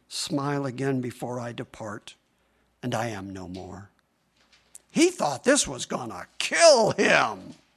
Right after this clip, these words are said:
He thought he was gonna die of this disease, and you know what? He didn't.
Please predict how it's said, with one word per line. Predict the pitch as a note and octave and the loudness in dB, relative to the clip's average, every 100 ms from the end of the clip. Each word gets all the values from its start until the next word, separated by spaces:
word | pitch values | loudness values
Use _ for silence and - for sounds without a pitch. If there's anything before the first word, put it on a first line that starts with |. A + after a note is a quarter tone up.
| _ _ _ _ _ _ _ _ | _ _ _ _ _ _ _ _
He | A#3+ C#4+ | 0 2
thought | G3+ E3+ E3+ | 2 2 2
he | F3 | 0
was | E3+ | 0
gonna | F3+ D#3 | -2 -4
die | C3 B2 A3+ G3+ F#3 | -4 2 4 6 4
of | E3 C#3+ | 2 0
this | E3 - | -2 -2
disease, | F3 C#3+ B3 B3 D3 C3+ | -4 -2 0 0 0 0
and | D3 | 0
you | D#3+ | 2
know | F3+ F#3+ | 4 6
what? | A#3 E4 - - - - - - - - - | 8 6 4 -14 -16 -16 -16 -20 -20 -20 4
He | F4+ | 8
didn't. | A#3 A3+ D4 C#4+ | 10 12 10 6